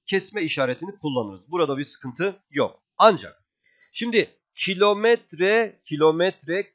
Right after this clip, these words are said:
karedir ifadesinin böyle alttaki gibi yazılması gerekiyor. Yani kesmesiz yazılması gerekiyor. Nedeni şudur. Şimdi kısaltmalarda üs işareti var ise, burada da kareyi gösteren iki var. Yani üs işareti var.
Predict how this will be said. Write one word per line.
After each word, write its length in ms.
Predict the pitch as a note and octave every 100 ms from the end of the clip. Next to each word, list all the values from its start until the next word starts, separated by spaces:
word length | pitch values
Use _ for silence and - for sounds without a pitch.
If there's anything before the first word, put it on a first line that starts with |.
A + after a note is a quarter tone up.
| -
karedir 760 | F3+ G#3 G#3 D#3 C3 F3+ D3+
ifadesinin 840 | D3+ - C#3 C3 C3 - C3+ G#3+ G#3+ _ _ C#3+
böyle 420 | G#3+ F3 F3 -
alttaki 580 | D#3+ E3 - E3+ - E3+
gibi 240 | C#3+ E3
yazılması 560 | C#3 A#2+ B2+ B2 A#2+ A2
gerekiyor. 400 | A2+ A2 A#2 A2
Yani 280 | C#3 C3+
kesmesiz 680 | C3 D#3+ D#3 D3+ C#3+ F3 C#3+
yazılması 480 | A#2 G#2 G#2+ G#2 G#2
gerekiyor. 400 | G#2 G#2 C#3 G3+ - _ -
Nedeni 400 | C#3 F#3 G#3+ A3+
şudur. 400 | - A3 E3+ G#3+ - _ -
Şimdi 560 | - A3+ G3+ D3 - _ _
kısaltmalarda 1080 | - - G#3+ G#3 G3+ G3 F#3+ F3 D#3+ E3 -
üs 280 | A3 A3 -
işareti 640 | F3 - D3+ C3+ C3 C3+ B2
var 220 | F3 G3
ise, 560 | C#3+ - B2 C#3 G3 - B2+
burada 240 | C3 C3+
da 160 | C3+ -
kareyi 340 | C#3+ C#3 C#3
gösteren 420 | C3 B2 C3 C#3
iki 260 | C3+ B2+ D3
var. 140 | A2
Yani 240 | A#2 B2 B2
üs 200 | D#3+ -
işareti 460 | - A#2+ A2+ A2 G#2
var. 200 | D#3